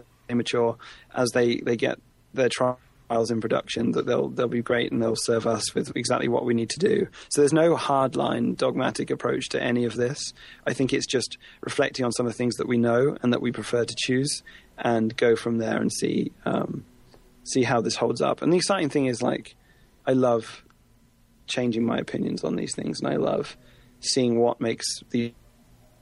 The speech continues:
opinions change, and being open to change, open to changing how you think about these things, and being at a place where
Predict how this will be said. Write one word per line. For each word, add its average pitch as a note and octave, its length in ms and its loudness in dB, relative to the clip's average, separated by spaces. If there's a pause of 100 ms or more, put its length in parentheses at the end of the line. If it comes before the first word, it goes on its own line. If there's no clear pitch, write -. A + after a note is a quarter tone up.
(200)
opinions - 460 -2
change, B2+ 480 0 (340)
and A#2 260 2
being A#2+ 200 2
open B2+ 340 2
to A2+ 80 -4
change, A#2 400 -2
open B2 320 0
to A2 80 -6
changing A2+ 320 -2
how A2+ 120 0
you A2+ 120 0
think B2+ 220 0
about A#2+ 240 0
these - 180 -2
things, - 320 0
and C3 100 0
being A#2+ 380 0
at C3 100 2
a A#2 60 2
place A2+ 340 0
where C3+ 320 0